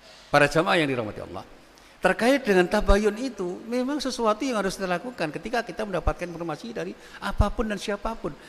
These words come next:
Apalagi yang disebut di sini fasik. Fasik itu di dalam tafsir dikatakan khorijun anit ta'ah, keluar dari ketaatan.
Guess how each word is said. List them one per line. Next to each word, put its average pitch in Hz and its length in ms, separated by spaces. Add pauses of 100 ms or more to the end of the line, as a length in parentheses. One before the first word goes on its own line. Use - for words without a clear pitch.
(100)
Apalagi 208 680
yang 190 100
disebut 190 380
di 214 80
sini 240 160
fasik. 240 480 (800)
Fasik 220 480
itu 285 240
di 185 160
dalam 165 400
tafsir 185 240
dikatakan 202 480
khorijun 226 560
anit 196 160
ta'ah, 135 320 (720)
keluar 170 240
dari 156 160
ketaatan. 156 400